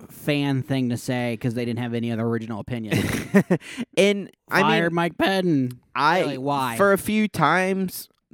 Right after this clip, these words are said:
Speaker 2: last season, for a lot of times in twenty nineteen, I was right there with him.
Speaker 1: Yes.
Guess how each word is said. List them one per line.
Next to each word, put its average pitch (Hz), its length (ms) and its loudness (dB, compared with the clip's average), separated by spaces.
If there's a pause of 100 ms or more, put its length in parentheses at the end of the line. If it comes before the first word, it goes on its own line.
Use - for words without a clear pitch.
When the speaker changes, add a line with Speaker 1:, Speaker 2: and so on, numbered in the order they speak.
(100)
Speaker 2:
last 156 320 2
season, 185 460 -2
for 139 420 0
a 110 80 0
lot 120 240 2
of - 60 -6
times 131 320 -4
in 120 60 -10
twenty 131 220 -2
nineteen, 131 520 -6
I 135 140 2
was 135 140 2
right 123 200 -2
there 117 160 0
with 117 160 0
him. 92 180 -8 (1120)
Speaker 1:
Yes. 113 240 -18